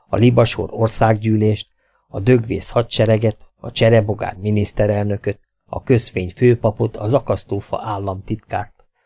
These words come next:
a szűrő udvari hölgyet, a seprő forradalmat, az egérfogó nyilvános állást, a feneketlen kút kincstárt, a csatorna udvart, a bolond sipka kegyencet, az eltört cső törvényszéket,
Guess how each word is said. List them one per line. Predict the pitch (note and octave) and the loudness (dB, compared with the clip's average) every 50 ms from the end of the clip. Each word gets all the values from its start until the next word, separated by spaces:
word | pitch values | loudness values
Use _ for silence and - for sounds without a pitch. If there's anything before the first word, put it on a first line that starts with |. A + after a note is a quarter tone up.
| _ _ _ _ _ | _ _ _ _ _
a | - - | -6 -6
szűrő | G2+ - - D#3 D#3 D3 B2+ A#2+ G2 | -2 2 4 6 6 6 6 4 4
udvari | - - B2+ C3 B2+ A#2 A#2 A#2 A#2 A2 | 2 2 0 2 4 4 4 6 6 4
hölgyet, | G#2+ A2+ A2+ A2 G#2+ A2 A2+ A2 - _ _ _ _ _ _ _ _ _ | 4 6 4 4 4 4 2 2 0 _ _ _ _ _ _ _ _ _
a | - A2 | -8 -2
seprő | - - C#3+ C3 B2+ - - F2 | 2 4 4 4 2 0 -6 -8
forradalmat, | F2 - - A#2+ A#2 A2+ A2+ A2+ A2+ A2+ G#2+ G#2 G#2+ G#2 G2+ G2+ - _ _ _ | -6 -2 2 2 4 4 4 4 4 2 2 2 0 -2 -4 -6 -10 _ _ _
az | - - A2+ | -8 -2 0
egérfogó | B2+ C3+ B2+ A#2+ A#2+ A#2+ A#2 - - A2 F#2 - F2+ | 2 2 4 4 4 4 2 2 -2 -4 -2 -4 -4
nyilvános | F2+ G2 A#2 A#2+ A2+ G#2+ A2+ A2 G#2+ G#2+ G#2+ G2+ - - | -2 2 2 4 4 4 4 2 2 0 -2 -2 -4 -6
állást, | - - A2 A2 A2 A2 A2 G#2+ G#2 - _ _ _ _ _ _ _ _ _ _ _ | -2 0 2 4 6 6 4 4 2 -2 _ _ _ _ _ _ _ _ _ _ _
a | - A3+ | -2 0
feneketlen | F#3 - G3+ E3 D#3+ C#3+ - C#3 A#2+ B2 - A#2+ G#2+ G2+ | 2 4 4 4 4 4 4 2 2 2 2 0 0 0
kút | - - G#2 - - | -2 -8 -12 -12 -8
kincstárt, | - - A#2+ A#2+ A#2 - - A#2+ A2 G#2 G2+ - _ _ _ _ _ _ - | -4 -2 0 0 0 0 2 2 2 2 0 -6 _ _ _ _ _ _ -4
a | F#3+ | -2
csatorna | F#3 - F3 D3+ - - G#2+ G2+ G2+ G#2+ F#2+ | 0 2 2 2 2 0 -4 -4 -4 -6 -6
udvart, | - A#2 A#2 A2+ A2 G#2+ A2 G#2+ G#2 - _ - _ _ | -2 -2 0 0 2 2 2 2 2 0 _ -20 _ _
a | - - D#3+ | -4 -2 0
bolond | D3+ D3+ E3 D3 C3+ B2 A#2 | 2 4 4 4 4 4 2
sipka | - - - - _ - - - | 0 -4 -4 -6 _ -8 -8 -6
kegyencet, | - - G2+ G2+ G2+ G2 G2+ G2 - - - - _ _ _ _ _ _ _ _ _ _ _ _ | -4 -4 -4 -2 -2 -4 -4 -6 -8 -12 -12 -12 _ _ _ _ _ _ _ _ _ _ _ _
az | - A#2+ A#2 - | -8 -8 -4 2
eltört | - C#3+ C#3+ C#3 - - C#3 B2+ A#2+ - - - | 4 4 4 4 4 4 2 2 2 -2 -12 -8
cső | - - A#2 A2 G#2+ | -2 0 2 2 2
törvényszéket, | - - - C3+ C3 B2 B2 B2+ B2 B2 A#2+ - - A#2+ A#2 A2 - A#2 A2 - | 0 2 4 4 4 4 4 2 2 2 2 2 2 2 2 4 2 2 0 0